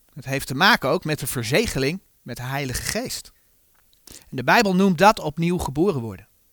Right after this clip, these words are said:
Wederom geboren worden. En de mens die tot wedergeboorte komt, die is voor eeuwig behouden. En je leest dat heel mooi in een van de brieven aan de gemeente van de apostel Paulus in Efeze één, vers dertien en veertien.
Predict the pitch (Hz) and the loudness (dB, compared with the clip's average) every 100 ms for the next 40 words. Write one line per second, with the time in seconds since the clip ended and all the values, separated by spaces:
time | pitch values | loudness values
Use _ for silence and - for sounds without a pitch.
0 | _ _ - - 127 190 185 151 160 185 | _ _ -20 -2 4 4 4 0 2 2
1 | 175 - 143 190 180 110 98 - _ _ | 0 -2 -4 -4 -4 -6 -10 -16 _ _
2 | _ _ _ _ - - - _ _ _ | _ _ _ _ -20 -20 -20 _ _ _
3 | _ _ - 165 185 247 285 277 - 214 | _ _ -8 -4 0 4 6 6 4 2
4 | 190 170 131 151 233 208 190 156 160 - | 4 2 4 6 8 6 4 2 2 0
5 | - 135 185 135 - 254 262 - 175 143 | 0 0 0 -4 -4 -2 -2 -2 0 0
6 | - 302 294 160 139 135 214 226 113 92 | -2 -2 -2 -2 -2 -2 0 0 -2 -8
7 | _ _ - 147 175 247 247 180 180 226 | _ _ -10 -4 0 0 0 2 4 6
8 | 220 226 170 151 131 147 _ _ _ _ | 6 6 4 2 -6 -12 _ _ _ _
9 | - - - 196 180 156 139 247 254 180 | -20 -14 -6 -4 -2 -4 -2 -2 0 -2
10 | 147 131 127 147 247 135 117 127 135 160 | -2 -2 0 0 0 -4 -10 -10 -8 -8
11 | - 127 147 202 160 131 143 - 175 147 | -10 -2 4 4 4 -4 -8 -4 -4 -2
12 | 160 240 156 143 185 196 160 135 - 220 | -4 -6 -6 0 2 2 -2 -4 -2 -2
13 | 180 131 | -2 -8